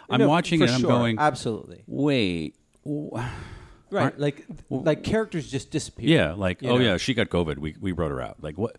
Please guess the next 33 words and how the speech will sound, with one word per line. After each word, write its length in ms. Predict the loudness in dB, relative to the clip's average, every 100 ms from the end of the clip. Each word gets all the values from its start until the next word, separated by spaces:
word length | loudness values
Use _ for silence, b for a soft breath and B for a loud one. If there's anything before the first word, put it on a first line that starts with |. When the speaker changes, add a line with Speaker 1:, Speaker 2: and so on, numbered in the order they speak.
| b
Speaker 1:
what 100 | 4
Speaker 2:
Well 20 | 6
Speaker 1:
happened 220 | 6 4
to 40 |
the 80 | 4
woman 260 | 6 6 6
in 80 | 4
the 80 |
pilot 380 | 2 2 2 2
who 120 | 0 -2
gives 280 | -2 -2 -2
birth 320 | 0 0 -2
to 160 | -2 -2
a 40 |
baby? 340 | -2 -2 0 2
Speaker 2:
Right, 260 | 0 0
well, 140 | 0 2
that, 400 | 2 -2 -6 -2
that 180 | 0 2
was 160 | 0
a, 160 | 0 -4 -4
yeah, 220 | -2 -2 -4
but 120 | -4
then 160 | -2 -2
there 100 | -2
was, 180 | -4 -6
like, 240 | -8 -8 _
you 160 | -6 -2
never 220 | -2 -4
hear, 520 | -6 -4 -4 -2 -6
see 180 | -8 -6
the 120 | -4
guy 500 | -2 -2 -2 -2 -4